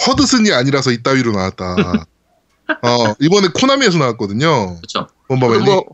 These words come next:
Speaker 2: 뭐, 허드슨 없었으니까.
Speaker 1: 네. 그러니까
Speaker 2: 음.
Speaker 1: "허드슨이 아니라서 이따위다"라는 얘기를 하실 정도로 게임이 정말 그지같이 나오긴 했습니다. 하여튼, 뭐, 그렇-, 그렇-, 그렇고요. 자, 하여튼 뭐, 스위치랑 젤다 리뷰는 저희가 다음 주에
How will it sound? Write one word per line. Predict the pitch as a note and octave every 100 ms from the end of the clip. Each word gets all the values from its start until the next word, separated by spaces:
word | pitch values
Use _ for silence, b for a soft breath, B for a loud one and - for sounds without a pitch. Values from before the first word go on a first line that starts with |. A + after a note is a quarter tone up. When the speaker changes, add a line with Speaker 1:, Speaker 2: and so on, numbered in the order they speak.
| -
Speaker 2:
뭐, | D#3
허드슨 | F#3 F#3+ C#3+
없었으니까. | F#2+ C3+ C3 B2 F#2+ A2+ - -
Speaker 1:
네. | C#3 C#3+ G#2+ F#2 - - -
그러니까 | C3 A2
Speaker 2:
음. | - - A#3
Speaker 1:
"허드슨이 | D4+ C4 C4+ G#3+
아니라서 | D3+ D3 D3 C#3+
이따위다"라는 | C3 - C#3 B2 G2+ G#2 G#2+ B2 C#3
얘기를 | C3 B2 A#2
하실 | D#3 D3+
정도로 | C#3+ A2+ A#2+ C3+ G#2 F#2 _ B B B -
게임이 | A#3 B3
정말 | - A#2+ C#3+ A3+ G3 B2+ G#2 - _ _ _ _ - - - - -
그지같이 | - C#3 D3+ -
나오긴 | B2 A#2+ A#2
했습니다. | B2 B2 G2 F2
하여튼, | G#2+ A#2 G2+
뭐, | B2+ C3+
그렇-, | F3 F#3
그렇-, | D#3+ C#3
그렇고요. | C3 D3 F3 - B B B B B B
자, | - G#3+
하여튼 | A#3 C4+
뭐, | A#3+
스위치랑 | G#3 C4 A3+ - A#3+ A#3 A3 G3+ A3
젤다 | - D#3+ F#3+ G3+ D#3 C3
리뷰는 | E3+ F3 D#3+
저희가 | C#3+ C3+
다음 | A#2+ D3+ G#3+
주에 | F3+ G2+